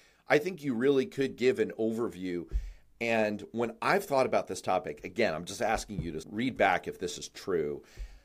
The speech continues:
The sense I've gotten is if you invest a little bit of time and you commit to, "Okay, I'm gonna get myself out of this, and it's worth it because," let's just take that number, five thousand bucks a year.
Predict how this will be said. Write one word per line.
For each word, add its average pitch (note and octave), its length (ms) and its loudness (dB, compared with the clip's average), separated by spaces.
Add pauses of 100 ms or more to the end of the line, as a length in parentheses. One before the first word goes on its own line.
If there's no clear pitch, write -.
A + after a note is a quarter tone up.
(160)
The B2 120 -4
sense A3 400 2
I've D3+ 180 2
gotten G2 480 2
is D2+ 460 -4 (720)
if G#3+ 320 6
you D3 380 -2 (120)
invest A2 460 2
a A2 60 -4
little A2 360 4
bit A#2+ 140 2
of G2 140 0
time D2 420 -12 (340)
and A2+ 280 0
you C3 160 -4
commit A2 460 0
to, F2+ 260 -4
"Okay, A#2 300 2 (280)
I'm B2 100 2
gonna F#3+ 140 2
get G3 140 4
myself C#3 320 2
out G#2 160 4
of G2+ 160 -4
this, D2 240 -10 (360)
and D3 140 2
it's - 160 0
worth G#2+ 420 0
it D#2 280 -4
because," G2 640 2 (180)
let's A3 160 4
just A3 160 -4
take E3+ 200 -4
that C3 180 0
number, A2+ 180 -2
five A#2+ 300 0
thousand A2 360 0
bucks F2 300 -6
a E2+ 40 -12
year. D2+ 280 -12